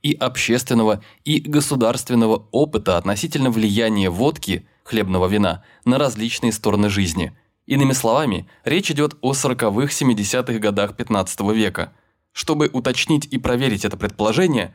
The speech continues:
просмотрим график социальных событий этого времени, ибо и в них, как мы установили ранее, можно найти отражение появления в обществе хлебного вина.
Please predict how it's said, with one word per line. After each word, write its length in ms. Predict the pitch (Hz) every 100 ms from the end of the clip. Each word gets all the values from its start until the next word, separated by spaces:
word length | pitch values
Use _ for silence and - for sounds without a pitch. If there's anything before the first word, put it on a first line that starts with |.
| _ _ _ -
просмотрим 600 | 131 - 170 208 165 120
график 440 | 107 123 - 170
социальных 560 | - 135 - 123 127 117
событий 580 | - 104 139 165 156 -
этого 340 | 120 123 113 110
времени, 520 | 101 98 98 95 - - _ _ -
ибо 280 | 156 139 131
и 240 | 131 135
в 100 | 107
них, 380 | 107 165 - - - _
как 220 | 117 110
мы 120 | 117 110
установили 560 | 113 - 113 107 101
ранее, 480 | 120 151 123 95 90 _ _ _
можно 340 | 160 202 180
найти 360 | 170 151 147 175
отражение 640 | 156 127 117 151 151 143 131
появления 880 | - 139 127 110 127 151 143 139 123
в 120 | 101
обществе 480 | 127 - 113 - 117
хлебного 500 | 110 98 98 104 104
вина. 420 | 117 123 87